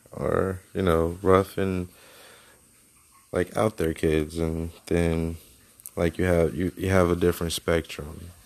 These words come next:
right? And it, and it leans towards, like, jockish to, to, like, nerdy, and then you have to look at the color, and basically, like,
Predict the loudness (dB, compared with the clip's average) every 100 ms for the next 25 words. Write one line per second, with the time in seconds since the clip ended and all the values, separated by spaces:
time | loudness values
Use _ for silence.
0 | -20 -4 0 2 2 -2 -10 -8 -4 -4
1 | -2 -2 0 0 0 -2 0 0 2 0
2 | -2 -4 0 0 0 -4 -4 -4 -6 -8
3 | -6 -6 -6 -6 -2 0 0 -2 -2 -4
4 | -2 2 2 0 -2 -8 -8 -2 0 0
5 | -4 -14 -18 -4 2 2 2 0 2 -2
6 | -2 2 4 6 4 0 -6 -6 -2 0
7 | -2 -10 -20 -20 -20 -20 -20 4 8 8
8 | 6 0 2 6 6 4 2